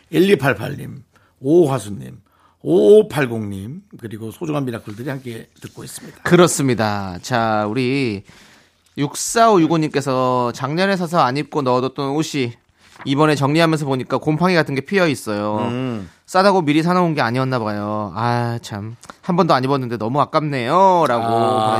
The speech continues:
Speaker 2: 보내주셨는데요.
Speaker 1: 그러게요. 저도 싼 옷을 많이 이렇게 걷어놓고 있는 편인데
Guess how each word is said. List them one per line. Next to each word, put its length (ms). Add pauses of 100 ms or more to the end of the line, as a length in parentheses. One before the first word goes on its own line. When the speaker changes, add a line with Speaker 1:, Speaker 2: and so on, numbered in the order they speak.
Speaker 2:
보내주셨는데요. 880 (720)
Speaker 1:
그러게요. 420
저도 240
싼 260
옷을 600
많이 260
이렇게 840
걷어놓고 480
있는 220
편인데 960